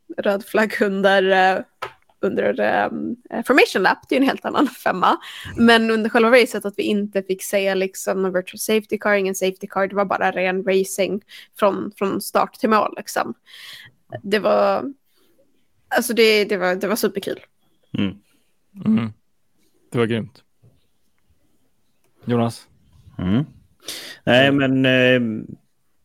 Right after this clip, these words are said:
Speaker 2: mina, liksom,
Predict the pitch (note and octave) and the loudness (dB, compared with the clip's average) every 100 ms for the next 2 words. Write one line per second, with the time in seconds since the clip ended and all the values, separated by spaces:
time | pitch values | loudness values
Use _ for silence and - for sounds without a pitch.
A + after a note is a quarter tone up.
0 | _ _ _ _ _ _ _ _ _ - | _ _ _ _ _ _ _ _ _ 0
1 | A#2+ A#2 B2 B2+ B2 A#2+ A2+ A2 - _ | 2 4 4 4 4 4 -2 -6 -10 _
2 | _ - A2 A#2+ G#2 G2+ | _ -10 -4 -2 -2 -4